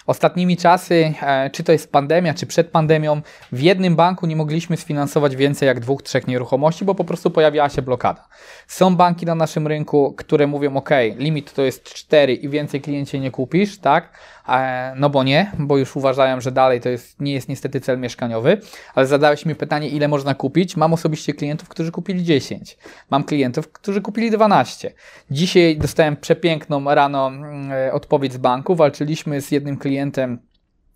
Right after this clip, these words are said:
żeby cię nie skłamać, dwanaście miesięcy. Klient podpisał umowę deweloperską prawie dwa lata temu. Jest, nie będę wymieniał tutaj dewelopera, e, bo nie mogę, nie pytałem o zgodę. Deweloper jest bardzo wyrozumiały, z Wrocławia,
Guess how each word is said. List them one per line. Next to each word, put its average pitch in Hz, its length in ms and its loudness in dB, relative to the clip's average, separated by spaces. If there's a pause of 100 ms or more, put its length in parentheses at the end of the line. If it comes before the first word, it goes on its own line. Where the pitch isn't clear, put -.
(520)
żeby 165 180 0
cię 180 100 0
nie 165 100 0
skłamać, 165 540 2
dwanaście 160 500 -2
miesięcy. 143 760 -2
Klient 156 300 -4
podpisał 165 420 0
umowę 151 240 2
deweloperską 143 760 2
prawie 135 220 0
dwa 135 200 4
lata 127 220 2
temu. 139 400 2 (340)
Jest, - 300 -4
nie 151 180 -2
będę 151 200 2
wymieniał 147 320 -2
tutaj 147 240 0
dewelopera, 135 680 4 (140)
e, 127 640 0
bo 123 320 2
nie 135 140 -6
mogę, 156 460 2
nie 135 160 -8
pytałem 131 320 -4
o 123 60 -6
zgodę. 127 320 0
Deweloper 139 380 2
jest 127 160 -6
bardzo 131 280 -2
wyrozumiały, 123 580 -2
z 117 60 -12
Wrocławia, 156 600 0